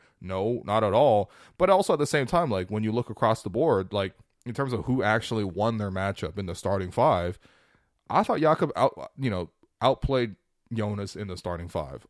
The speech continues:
Other than that, McCollum easily outplayed Quickley. Um, you know, Herb Jones outplayed Gary Trent.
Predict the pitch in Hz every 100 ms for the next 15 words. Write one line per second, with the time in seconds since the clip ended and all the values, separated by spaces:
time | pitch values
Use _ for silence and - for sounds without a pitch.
0 | - 185 202 123 117 135 - _ - 117
1 | - 123 143 143 117 120 117 113 104 101
2 | 101 - 92 - 90 90 87 - _ _
3 | _ _ - 92 90 87 80 - _ _
4 | _ - 120 101 85 78 _ _ - -
5 | - 135 156 135 127 127 123 113 - 110
6 | 104 101 95 95 104 107 - 92 92